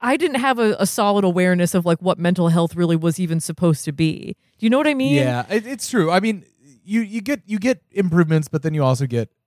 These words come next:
Speaker 2: deprovements because, like,
Speaker 1: Yes.
Speaker 2: yes, it is good. Uh, uh, de-evolution is real. Uh,
Speaker 1: Yes.
Speaker 2: where, where it is good to be generally aware of these things, but it's also the real thing that you must learn. The truth about de-evolution is that we are all Devo.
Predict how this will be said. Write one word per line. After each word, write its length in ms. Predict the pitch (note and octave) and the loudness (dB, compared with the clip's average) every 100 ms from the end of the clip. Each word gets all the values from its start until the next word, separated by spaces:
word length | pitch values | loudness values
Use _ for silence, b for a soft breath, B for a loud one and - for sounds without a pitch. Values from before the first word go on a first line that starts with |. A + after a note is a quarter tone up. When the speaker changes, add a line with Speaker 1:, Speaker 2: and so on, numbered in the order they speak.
| _ | _
Speaker 2:
deprovements 500 | B2 A#2+ A#2+ G#2+ A2 | -12 -8 -6 -6 -8
because, 380 | A#2+ D3+ F3 D3 - | -10 0 0 0 -4
like, 200 | C#3+ G3 | 2 2
Speaker 1:
Yes. 120 | D#3 | 4
Speaker 2:
yes, 220 | D#3 C3 | 2 2
it 80 | E3 | 0
is 160 | F3+ | -2
good. 260 | D3 D#3+ C#3 - _ _ _ _ _ _ _ | 0 0 0 -8 _ _ _ _ _ _ _
Uh, 420 | C#3+ B2+ B2+ B2 - - | 0 2 2 0 -4 -8
uh, 80 | C#3+ | -8
de-evolution 640 | B2 A#2+ D3+ C#3+ C3 C3 | -6 0 2 4 2 2
is 120 | B2 | -2
real. 300 | A2 G2 G2 - _ | -4 -8 -10 -14 _
Uh, 540 | B2 A#2 A2 A2 A2 G#2+ - _ | -4 0 0 0 -2 -6 -10 _
Speaker 1:
Yes. 360 | A3+ G3+ - - | 0 0 -2 -10
Speaker 2:
where, 460 | D3 C#3+ E3 F3+ D#3 | -4 -2 2 2 2
where 240 | E3 F3+ | 2 2
it 80 | F3 | 2
is 180 | G3+ F3 | 0 -2
good 200 | D3 D#3 | -2 -2
to 80 | C#3+ | 0
be 100 | C#3+ B2+ | 0 0
generally 340 | B2+ C3 C3 | 0 -2 0
aware 320 | B2 A2+ A#2+ C3 | -2 -2 -2 -2
of 80 | C3 | -4
these 220 | C#3+ C3+ | -6 -6
things, 280 | D#3+ D3+ C3+ | -6 -4 -4
but 120 | C3 | -6
it's 120 | B2+ | -4
also 440 | C#3+ C#3 E3 C3 A#2+ _ _ - | -4 -2 0 0 -2 _ _ -4
the 100 | C#3+ | 0
real 220 | C#3 D#3 | 2 2
thing 240 | D#3+ D3+ | 2 -2
that 80 | C#3 | -2
you 100 | C3 | -4
must 300 | B2 A#2 - - | -4 -4 -8 -8
learn. 560 | C3+ G#3 F#3 C3+ G#2+ - _ _ _ | 0 4 4 2 -2 -12 _ _ _
The 60 | - | -12
truth 260 | - A#3 G3+ | 0 2 4
about 200 | D#3 B2+ | 2 2
de-evolution 500 | C#3 A#2+ A#2 G2+ G#2+ _ _ _ _ | 0 0 -4 -8 -16 _ _ _ _
is 120 | C3 B2 | -10 -2
that 220 | C#3+ C3+ | -2 -2
we 120 | C#3+ | 0
are 140 | D3 C#3+ | 2 4
all 120 | B2 | 2
Devo. 400 | A2 G2 F#2+ G#2+ | -2 -8 -10 -12